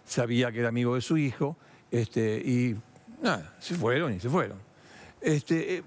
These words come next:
pero el sábado no aparece. Y como, bueno, eh, no era un chico de, de no aparecer,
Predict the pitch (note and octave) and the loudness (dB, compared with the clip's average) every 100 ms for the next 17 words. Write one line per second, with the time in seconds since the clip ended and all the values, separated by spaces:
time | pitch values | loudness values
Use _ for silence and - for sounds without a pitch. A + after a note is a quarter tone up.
0 | - E4+ D4 - C#4 B3 G#3+ G#3 D#3 E3 | -2 0 0 0 0 0 0 0 0 0
1 | A2 - - - - E3+ - G#3 G3+ G3 | -2 -4 -6 -8 -2 -2 0 0 0 0
2 | A3 C#4 A#2 G#2 B2+ D#3+ A3+ B3+ F3+ C#3+ | 0 0 -2 -2 2 4 4 2 0 0
3 | F3+ D3+ D3 B2+ B2 A2+ A#2+ C3+ E3+ D#3 | 0 0 0 0 0 0 0 2 2 0
4 | C#3 A#2 - D3 B2 | -2 -2 0 0 -2